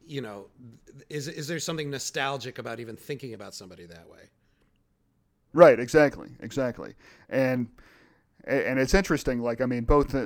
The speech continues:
Speaker 2: both in the comics and, and in, and in the movies to a certain extent, that they're, they have, you know, sort of emphasized the fact that, I mean, ca-, you know,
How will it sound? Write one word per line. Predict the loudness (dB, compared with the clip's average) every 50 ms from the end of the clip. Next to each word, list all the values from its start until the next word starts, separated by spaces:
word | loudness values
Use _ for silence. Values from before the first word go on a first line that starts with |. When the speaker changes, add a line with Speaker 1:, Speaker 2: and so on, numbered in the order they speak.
| 4
Speaker 2:
both | 6 6 6 6 4
in | 2 2
the | 2
comics | -2 -2 0 0 0 0 -2 -4 -2
and, | -2 -2 -2 -2
and | -2 -2 0 0 2
in, | 2 0 0 -2 -4
and | -4 -2 -2 0
in | 0 0
the | 0 0
movies | 2 2 2 2 0 -2 -2
to | -2 -2 -2
a |
certain | -2 -2 -2 -2 -2 -4
extent, | -6 -6 -6 -6 -6 -6
that | -8 -10 -10 -4 0
they're, | 4 6 6 6 6 4 2 -6
they | -8 -4 0 0 2 2
have, | 2 2 2 0 -2 -6 -16 -20 -20 -20 -20 -20 -20 -18 -14
you | -10 -8
know, | -8 -8 -8
sort | -8 -6 -6 -6 -6
of | -6 -8
emphasized | -8 -8 -10 -8 -6 -6 -6 -6 -6 -8
the | -10
fact | -10 -10 -10 -10 -10
that, | -12 -14 -14 _ _ _ _ _ _ _ _ _ _ _ _ _ _ _ _ -10
I | -8
mean, | -6 -6 0
ca-, | 4 4 4 4 4 -2 -12 -16 -20 -20 -20 -14
you | -10 -8 -8
know, | -8 -8 -10